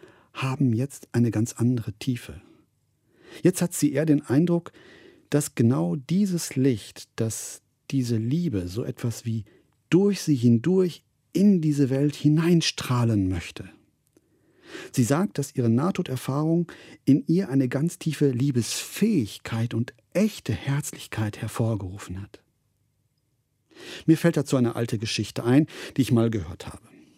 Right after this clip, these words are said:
Ein Kind schaut sich in einer Kirche die Kirchenfenster an und entdeckt in den bunten Glasfenstern Bilder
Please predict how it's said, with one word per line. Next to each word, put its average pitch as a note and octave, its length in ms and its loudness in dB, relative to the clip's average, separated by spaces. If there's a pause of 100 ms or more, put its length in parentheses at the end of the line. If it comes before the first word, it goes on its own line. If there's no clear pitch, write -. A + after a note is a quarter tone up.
(500)
Ein A2+ 140 2
Kind A#3 340 4
schaut D3+ 320 -4
sich C#3+ 220 -4
in - 80 -2
einer F#2+ 180 -2
Kirche D#3 480 0 (240)
die G2+ 80 -4
Kirchenfenster C#3+ 760 0
an B2 200 2
und G2+ 320 -4
entdeckt - 520 -2
in A2 100 4
den F#2 200 2
bunten C#3+ 300 2
Glasfenstern G2+ 800 -2
Bilder A2 420 -2